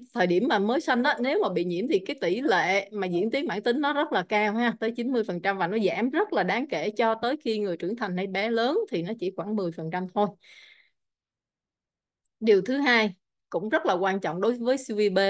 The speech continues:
và cũng gây bối rối cho khá nhiều đồng nghiệp, đó là những cái dấu ấn sinh học. Quá chừng dấu ấn sinh học, nhưng mà ý nghĩa của những cái, từng cái dấu hiệu này thì như thế nào? Và mình sẽ sử dụng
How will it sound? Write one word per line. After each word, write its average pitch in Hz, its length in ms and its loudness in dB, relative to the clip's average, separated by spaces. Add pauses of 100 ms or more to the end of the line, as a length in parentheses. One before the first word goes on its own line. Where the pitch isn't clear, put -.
và 175 80 0
cũng 208 260 -2
gây 220 140 2
bối 214 260 2
rối 269 300 2
cho 220 100 0
khá 240 220 -6
nhiều 214 200 -6
đồng 175 180 -4
nghiệp, 165 160 -6
đó 226 140 -6
là 220 100 -6
những 170 200 -8
cái 247 100 -6
dấu 247 180 -2
ấn 294 180 -4
sinh 214 180 -8
học. 180 180 -6 (520)
Quá 294 280 2
chừng 180 200 0
dấu 220 160 0
ấn 269 160 -4
sinh 208 140 -6
học, 208 200 -6
nhưng 220 160 -4
mà 190 80 -2
ý 285 180 0
nghĩa 214 340 0
của 220 120 4
những 226 260 -2
cái, 254 360 -2 (180)
từng 202 240 2
cái 262 140 0
dấu 285 240 -2
hiệu 180 240 -2
này 185 280 -2
thì 185 80 -2
như 208 180 0
thế 277 120 -8
nào? 180 340 -2 (600)
Và 180 120 -4
mình 180 260 -2
sẽ 196 160 -4
sử 226 180 4
dụng 214 420 0